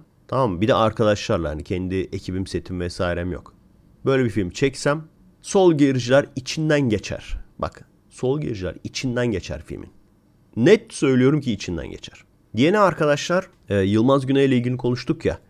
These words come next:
Hemen arkasından, hemen arkasından Beyaz Sap'a saldırı entry'leri gelmiş. Hemen arkasından. Beyaz Sap'ı gömen arkadaş. Ve dediğim gibi tarihine baktığınız zaman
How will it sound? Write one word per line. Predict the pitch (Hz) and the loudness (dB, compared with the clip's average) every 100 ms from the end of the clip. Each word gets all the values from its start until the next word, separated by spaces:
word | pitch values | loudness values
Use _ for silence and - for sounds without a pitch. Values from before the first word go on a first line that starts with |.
| _ - | _ 6
Hemen | - 170 226 214 | 10 10 8 6
arkasından, | 175 165 - 143 - 123 110 147 156 _ _ _ _ - | 4 2 0 -2 0 2 4 4 -2 _ _ _ _ -4
hemen | 131 190 | 2 6
arkasından | 180 160 - 127 127 120 123 | 6 4 0 -2 0 2 2
Beyaz | 101 107 110 | 2 2 2
Sap'a | 107 104 110 139 - | -2 -2 -2 -2 -10
saldırı | - 95 95 98 107 - _ _ | -2 0 0 0 -2 -2 _ _
entry'leri | 104 98 98 87 85 | -4 -4 -4 -2 -2
gelmiş. | 80 65 - - | -4 -8 -10 -6
Hemen | 120 160 135 | -2 2 2
arkasından. | 76 - 76 - - - _ _ - | 0 -4 -14 -12 -14 -16 _ _ -4
Beyaz | 131 170 | -2 0
Sap'ı | 156 147 | 0 0
gömen | 135 127 127 | 2 4 4
arkadaş. | 95 - 80 104 | 2 -2 -2 2
Ve | 143 110 | 2 2
dediğim | 120 127 | 2 2
gibi | 104 85 | 0 -2
tarihine | 113 107 113 123 117 | 0 0 0 0 -2
baktığınız | 113 - 127 143 | -4 -4 -6 -4
zaman | 107 85 92 | -4 -6 -6